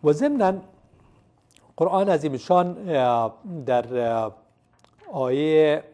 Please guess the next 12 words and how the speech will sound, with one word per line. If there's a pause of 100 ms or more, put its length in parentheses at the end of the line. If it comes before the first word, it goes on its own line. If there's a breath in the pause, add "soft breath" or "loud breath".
(2500 soft breath)
در
سوره
انسان (1400 loud breath)
که
سوره
هفتاد
و
ششم
قرآن
پاک
هست، (640 soft breath)
آیه،